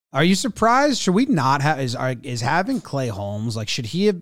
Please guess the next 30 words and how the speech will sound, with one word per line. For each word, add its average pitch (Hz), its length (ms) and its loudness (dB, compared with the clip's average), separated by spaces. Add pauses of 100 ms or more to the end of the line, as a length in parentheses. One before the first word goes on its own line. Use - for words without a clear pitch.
should 127 220 -8
he 160 160 -2
be 208 100 0
part 180 180 2
of 165 40 2
that 131 100 0
Wandy 117 340 -4
crew 135 160 -2
where, 127 120 -2
like, 120 240 -2
if, 156 220 -2
if, 165 280 -4
if, 202 240 0
oh, 269 240 4
but, 135 200 0
like, 123 380 -6 (640)
is 151 140 0
it 220 80 4
a 247 60 6
little 156 360 4
too, 160 560 2 (300)
too - 100 -2
much 165 240 2
to 165 60 -2
put 170 160 2
him 165 80 2
with 165 100 0
this 160 140 -2
clue, 175 420 4 (140)
crew? 175 420 2